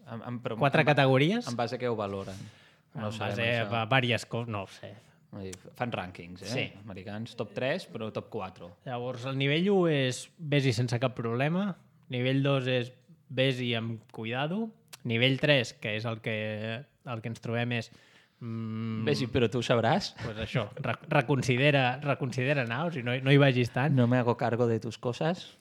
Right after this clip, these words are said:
Speaker 2: I nivell quatre és no hi vagis. Llavors, Líban té el nivell tres,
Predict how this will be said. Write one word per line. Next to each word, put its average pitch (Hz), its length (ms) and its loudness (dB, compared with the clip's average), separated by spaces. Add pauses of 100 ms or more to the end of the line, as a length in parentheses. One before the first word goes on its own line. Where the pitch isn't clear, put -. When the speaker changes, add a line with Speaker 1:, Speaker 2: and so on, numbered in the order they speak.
Speaker 2:
I 156 100 0
nivell 131 320 0
quatre 139 360 2
és 170 180 -4
no 117 240 -4
hi 110 80 2
vagis. 101 460 -8 (500)
Llavors, 127 420 -2
Líban 190 540 4 (520)
té 131 500 4
el 135 120 -2
nivell 131 340 0
tres, 175 420 -2